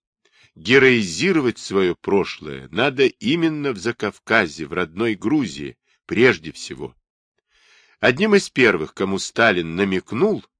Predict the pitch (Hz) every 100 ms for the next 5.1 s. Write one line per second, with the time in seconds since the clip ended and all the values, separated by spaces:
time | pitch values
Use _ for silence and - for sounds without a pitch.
0 | _ 98 98 98 - - 85 104 98 76
1 | - - 78 98 - - 98 80 78 87
2 | - - - - 98 73 65 64 _ _
3 | - 98 113 117 - - 107 85 76 78
4 | 71 80 82 78 73 67 92 196 156 175
5 | 160